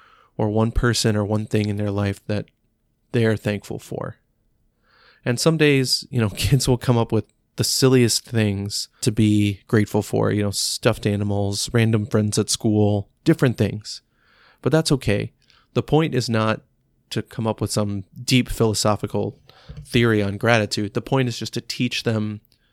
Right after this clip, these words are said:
to develop that gratitude muscle and develop that habit that they're thinking about their day and thinking about the things that happened during that day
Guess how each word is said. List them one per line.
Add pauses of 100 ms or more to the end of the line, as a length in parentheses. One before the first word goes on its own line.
(680)
to
develop
that
gratitude
muscle
and
develop
that
habit (720)
that
they're
thinking
about
their
day
and
thinking
about
the
things
that
happened
during
that
day